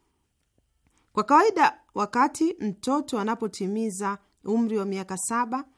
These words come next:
huingia katika awamu mpya ya maisha yake, na sababu yenyewe ni kwamba hujiunga na jamii ndogo ambayo ni shule.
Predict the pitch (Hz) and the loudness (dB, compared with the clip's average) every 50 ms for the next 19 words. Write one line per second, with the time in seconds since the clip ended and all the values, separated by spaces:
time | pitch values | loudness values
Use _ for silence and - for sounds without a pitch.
0 | _ _ _ - 294 294 294 269 285 285 247 226 214 - - - 196 196 196 202 | _ _ _ -4 0 2 2 2 2 0 -2 -4 -8 -8 -8 -8 -6 -4 -4 -4
1 | 202 196 190 - 254 277 269 - 226 208 190 185 180 175 175 175 - - 165 160 | -4 -4 -6 -4 -4 -6 -6 -4 -8 -6 -6 -6 -6 -6 -8 -8 -8 -10 -10 -10
2 | 160 160 160 _ - 165 147 - _ _ _ _ _ _ _ _ - 190 202 - | -10 -12 -12 _ -12 -14 -14 -14 _ _ _ _ _ _ _ _ -8 -6 -4 -4
3 | 254 254 339 381 339 311 277 262 254 262 262 240 220 202 185 - - 240 254 233 | 0 0 0 0 0 0 0 2 2 2 0 0 -2 -4 -6 -6 -4 -4 -4 -4
4 | 185 160 156 160 - _ _ _ _ _ _ - 214 208 202 240 254 277 302 302 | -4 -6 -8 -8 -10 _ _ _ _ _ _ -8 -6 -4 0 0 0 2 0 0
5 | 269 269 269 269 262 214 190 180 185 190 185 214 226 220 202 190 180 220 240 240 | 0 0 -2 -2 -2 -4 -4 -4 -2 -4 -4 -2 -2 -4 -4 -4 -4 -4 -6 -6
6 | 226 208 208 214 202 _ _ _ _ _ - 240 247 233 202 185 170 160 151 160 | -6 -8 -10 -10 -10 _ _ _ _ _ -6 -4 -4 -2 -2 -4 -4 -4 -6 -8
7 | 156 - - - 226 208 170 143 143 | -10 -10 -10 -8 -8 -8 -8 -8 -10